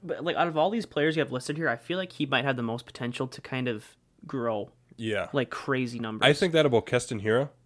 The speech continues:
Speaker 1: Yeah, yeah, him too.
Speaker 2: But I also think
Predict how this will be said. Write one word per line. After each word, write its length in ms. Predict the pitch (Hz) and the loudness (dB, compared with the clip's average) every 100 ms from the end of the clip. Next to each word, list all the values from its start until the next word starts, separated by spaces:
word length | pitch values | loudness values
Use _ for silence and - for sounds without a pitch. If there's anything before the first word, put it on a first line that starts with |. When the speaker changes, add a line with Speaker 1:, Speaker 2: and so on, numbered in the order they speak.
| _ _ | _ _
Speaker 1:
Yeah, 140 | 196 196 | 2 2
yeah, 280 | 170 156 156 | 4 2 2
him 160 | 165 165 | 0 2
too. 240 | 139 131 - _ - | 2 0 -2 _ 2
Speaker 2:
But 220 | 127 123 | 2 4
I 140 | 123 | 2
also 400 | - 127 139 151 | 2 2 2 2
think 540 | 123 135 123 117 - | 0 2 2 2 -8